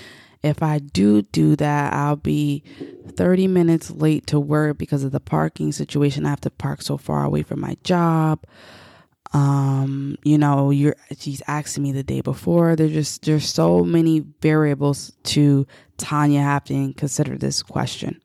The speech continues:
Tanya has an option. She can reply, "You know, I can't." She can go, and if she wants to, she can go into detail why she can, and, or she could just simply say, "I can't,"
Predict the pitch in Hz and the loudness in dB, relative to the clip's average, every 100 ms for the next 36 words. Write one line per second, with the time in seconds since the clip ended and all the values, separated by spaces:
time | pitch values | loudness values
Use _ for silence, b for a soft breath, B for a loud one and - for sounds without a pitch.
0 | _ - 233 349 339 262 226 208 185 190 | _ 0 4 6 6 4 2 4 4 4
1 | 196 - 143 - b b b b - 240 | 0 -2 -4 -6 b b b b 2 2
2 | 285 262 233 - 202 185 185 180 - 170 | 4 2 0 0 2 4 4 2 -2 0
3 | 175 185 180 185 185 185 - _ _ - | 4 6 8 8 6 2 -6 _ _ -4
4 | 165 - 143 143 135 - _ _ _ - | -4 -4 -4 -2 -4 -8 _ _ _ -20
5 | _ - 202 208 185 147 156 170 165 170 | _ -2 2 4 4 4 4 4 4 2
6 | - 185 160 180 180 156 165 160 143 135 | 0 0 2 4 2 2 0 0 2 2
7 | 143 127 147 156 156 156 143 131 131 - | 0 2 0 2 2 4 2 0 -4 -4
8 | 139 - 104 139 135 123 73 143 147 160 | -8 -6 -4 -2 -2 -2 -2 -2 -2 -4
9 | 156 143 139 139 143 139 143 135 123 123 | -4 -2 -2 -4 -4 -6 -6 -6 -4 -4
10 | 143 151 139 | -2 -2 -2